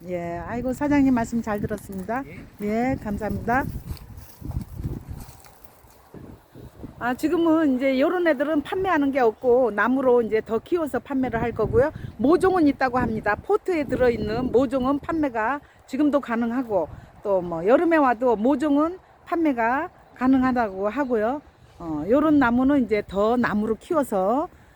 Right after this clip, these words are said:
Speaker 1: 나무로 더 키워서 판매를 하신다고 하고요. 어, 상주의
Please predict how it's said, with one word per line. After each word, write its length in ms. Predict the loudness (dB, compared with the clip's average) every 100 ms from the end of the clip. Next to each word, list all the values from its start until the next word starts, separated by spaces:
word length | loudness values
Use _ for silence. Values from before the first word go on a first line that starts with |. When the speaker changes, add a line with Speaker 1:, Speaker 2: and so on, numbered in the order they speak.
| -20 -8
Speaker 1:
나무로 500 | -2 0 0 0 0
더 180 | -2 -4
키워서 600 | 0 0 2 2 2 0
판매를 520 | 0 0 0 -2 -4 -4
하신다고 460 | -6 -4 -4 -6
하고요. 460 | -8 -6 -4 -2 -4 -8 -20 -20 -14 -12 -8
어, 220 | -8 -8 -10
상주의 680 | -2 0 0 0 0 0